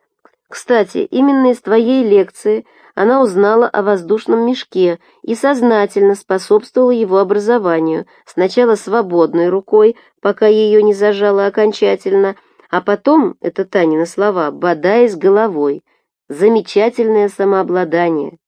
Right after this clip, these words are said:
А ведь у нее была сильно помята грудная клетка. Все ее тело черное от кровоподтеков. "Максим", я знаю, что ты его не любишь, но будь объективен и обязательно укажи в отчете,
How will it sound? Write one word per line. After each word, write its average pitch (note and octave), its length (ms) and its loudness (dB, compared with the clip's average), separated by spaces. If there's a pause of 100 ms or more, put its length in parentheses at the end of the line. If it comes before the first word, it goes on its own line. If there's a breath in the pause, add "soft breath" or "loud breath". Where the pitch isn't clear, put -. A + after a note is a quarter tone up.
(420)
А F#3 120 -4
ведь F#3 180 -4
у G#3 40 0
нее G3 280 4
была G3+ 280 2
сильно G#3 400 0
помята F#3+ 440 -2
грудная F3+ 440 0
клетка. D#3+ 580 -4 (420)
Все - 240 0
ее G#3 280 2
тело G#3+ 340 2
черное G3+ 640 0
от - 180 -10
кровоподтеков. F#3 880 -4 (960)
"Максим", E3 640 -2 (340)
я G3 200 2
знаю, G#3 340 2
что - 220 -4
ты G3+ 160 0
его F#3 340 2
не F3 160 2
любишь, F#3+ 380 -2
но D#3+ 120 0
будь F3+ 280 -2
объективен F#3 640 -2
и E3+ 180 -2
обязательно F3+ 800 0
укажи E3+ 340 -4
в F3 60 -4
отчете, E3+ 640 -4